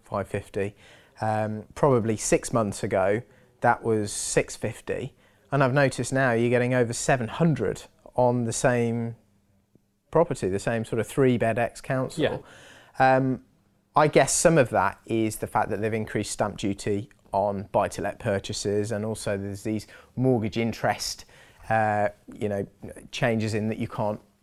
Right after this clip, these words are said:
Speaker 1: offset all the mortgage interest against, um, the rent that's coming in.
Speaker 2: Mm.
Speaker 1: So that's put some landlords off buying. But in addition to that, I think some of these regulatory changes have put some landlords off and taken some landlords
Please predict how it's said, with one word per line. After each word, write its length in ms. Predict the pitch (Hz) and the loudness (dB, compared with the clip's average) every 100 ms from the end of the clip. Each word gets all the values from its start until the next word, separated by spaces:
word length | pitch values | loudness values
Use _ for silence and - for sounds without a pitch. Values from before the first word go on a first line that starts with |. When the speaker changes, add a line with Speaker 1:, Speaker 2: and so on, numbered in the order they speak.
| - | -4
Speaker 1:
offset 280 | 123 - 113 | -2 0 -2
all 140 | 110 | -2
the 80 | 104 | -2
mortgage 320 | 107 104 107 | -4 -4 -6
interest 420 | 107 98 107 - | -6 -4 -6 -6
against, 540 | 107 104 101 - - - | -6 -6 -6 -8 -12 -6
um, 260 | 101 98 | -6 -6
the 120 | 98 101 | -8 -4
rent 300 | 113 110 - | -2 -4 -8
that's 180 | - - | -14 -10
coming 300 | 107 92 - | -8 -8 -8
in. 160 | - | -10
Speaker 2:
Mm. 60 | - - - - | -12 -18 -18 -4
Speaker 1:
So 100 | - | -2
that's 100 | - | -2
put 280 | - 214 | 0 0
some 400 | - - - 170 | 0 -4 0 2
landlords 560 | 160 156 147 135 123 107 | 4 2 2 2 0 2
off 200 | 110 - | -2 -2
buying. 440 | - 117 127 160 170 _ - - - - | 0 0 0 -4 -8 _ -20 -20 -20 0
But 120 | 156 | 0
in 160 | 143 143 | 2 0
addition 420 | 139 175 - 147 | 2 0 0 -4
to 120 | - | -4
that, 200 | 104 101 - | -4 -4 -2
I 180 | 131 147 | 0 -2
think 600 | - 131 110 101 - - _ _ _ _ | -2 -4 -4 -6 -12 -20 _ _ _ _
some 200 | - - | -6 -4
of 60 | 113 | 0
these 180 | 110 110 | 0 2
regulatory 580 | 131 135 123 - 110 | 2 4 2 -2 -6
changes 560 | 95 - 98 101 101 - | -6 -8 -8 -6 -8 -6
have 220 | 127 113 | -6 -6
put 420 | - 143 120 - - _ - _ _ - | -4 0 0 0 -20 _ -20 _ _ -6
some 260 | - 143 | 2 4
landlords 420 | 131 127 120 110 117 | 4 2 0 0 0
off 220 | 113 - | -2 -2
and 100 | 110 | -8
taken 640 | - 156 147 - 139 123 | 0 2 2 0 -2 -2
some 260 | - 156 143 | 0 0 2
landlords 420 | 123 113 104 101 | 0 0 -2 -4